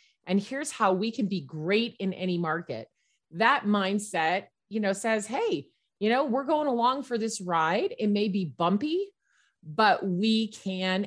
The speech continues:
and will do it." So I think that mindset is very, very, very important. The approach to the sale, if you're already doing it well,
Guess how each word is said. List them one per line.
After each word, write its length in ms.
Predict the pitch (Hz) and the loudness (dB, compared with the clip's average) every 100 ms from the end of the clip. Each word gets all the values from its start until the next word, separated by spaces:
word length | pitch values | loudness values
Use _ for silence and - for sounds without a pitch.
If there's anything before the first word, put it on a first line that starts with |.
| - | -4
and 220 | 170 156 | -4 -2
will 300 | 160 160 156 | 0 2 0
do 260 | 131 151 123 | -2 -6 -6
it." 220 | - - _ _ | -12 -20 _ _
So 320 | - 208 185 | 0 4 4
I 120 | - 202 | 4 0
think 200 | 247 262 | 0 0
that 140 | 180 | 2
mindset 720 | 180 180 180 202 208 226 214 - | 4 4 2 0 -2 -2 -2 -2
is 200 | 165 151 - | -4 -4 -6
very, 360 | 151 185 185 190 | 2 4 4 0
very, 340 | 165 160 156 | 0 -2 -2
very 260 | 156 151 151 | -2 -4 -4
important. 520 | 151 233 214 156 127 _ _ _ - | -6 -6 -6 -6 -10 _ _ _ 0
The 100 | 220 | 4
approach 540 | 226 - 269 339 - - | 4 4 0 0 -4 -6
to 60 | |
the 120 | 294 | -6
sale, 680 | 311 - 262 254 269 285 302 _ _ _ _ _ _ | -6 -4 -2 0 0 -2 -8 _ _ _ _ _ _
if 200 | 220 226 | 0 2
you're 200 | 226 226 - | 0 2 6
already 680 | 240 254 226 233 233 247 | 6 6 4 4 4 0
doing 440 | 196 196 208 233 240 | -4 -2 0 0 -2
it 140 | 254 | -6
well, 500 | 247 247 247 254 262 | -2 0 2 -2 -8